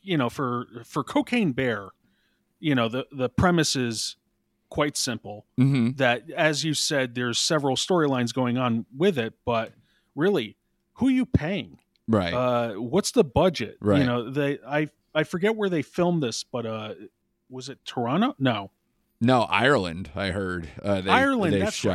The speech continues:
Speaker 1: right.
Speaker 2: it,
Speaker 1: I was
Speaker 2: yeah.
Speaker 1: gonna say, it was some weird
Speaker 2: At least
Speaker 1: place.
Speaker 2: principal
Speaker 1: But,
Speaker 2: photography
Speaker 1: uh,
Speaker 2: started there, yeah.
Speaker 1: Yeah, so it was filmed in Ireland. Uh, you're, <laughs> I, I don't know how that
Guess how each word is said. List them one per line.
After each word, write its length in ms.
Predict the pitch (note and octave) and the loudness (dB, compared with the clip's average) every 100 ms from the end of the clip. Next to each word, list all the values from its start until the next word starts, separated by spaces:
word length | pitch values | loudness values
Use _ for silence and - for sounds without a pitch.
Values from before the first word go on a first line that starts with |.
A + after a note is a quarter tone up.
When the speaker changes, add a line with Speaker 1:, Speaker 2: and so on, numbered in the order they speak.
| F2+ | -2
Speaker 1:
right. 20 | |
Speaker 2:
it, 60 | - | -4
Speaker 1:
I 40 | G2 | -2
was 100 | G2 | 0
Speaker 2:
yeah. 60 | F2 | 0
Speaker 1:
gonna 80 | |
say, 160 | - G#3 | -4 -4
it 60 | B2+ | -2
was 120 | - | -2
some 240 | B3+ F3+ | 0 0
weird 160 | C3 C#3+ | 0 4
Speaker 2:
At 80 | D3+ | 4
least 160 | F#3+ | 4
Speaker 1:
place. 100 | B2 | 4
Speaker 2:
principal 360 | D#3+ D#3+ A#2 A2 | 2 2 0 -2
Speaker 1:
But, 60 | |
Speaker 2:
photography 460 | G#2+ F#2+ - C3+ B2+ | -2 -2 0 0 -2
Speaker 1:
uh, 20 | |
Speaker 2:
started 340 | - F2+ F2 E2 | -4 -4 -4 -4
there, 180 | F2 F2 | -6 -6
yeah. 260 | F#2 F2+ - - - _ _ | -6 -8 -10 -18 -20 _ _
Speaker 1:
Yeah, 260 | G3 G#3+ - | 0 0 0
so 300 | - E3 D#3 | 0 0 2
it 20 | |
was 160 | D3+ - | 0 -2
filmed 320 | B3+ C4+ G3+ | -2 0 0
in 140 | B2 | -2
Ireland. 580 | A#2+ C3+ D3+ A2+ G#2 A2+ | -2 -2 -2 -2 -6 -8
Uh, 200 | D3 C#3 A#2 G#2 | -6 -6 -8 -18
you're, 420 | C3 F3 F#3 D#3+ - _ _ B2+ - | -6 0 2 0 -6 _ _ -20 -12
<laughs> 440 | - - F3+ _ D3+ | -10 -8 -10 _ -2
I, 220 | F#3 G#3 | 0 0
I 140 | F3+ A3 | 0 2
don't 140 | A3+ | 2
know 120 | G3+ | 2
how 180 | D#3 D#3 | 2 0
that 220 | C#3+ D3 | 0 -4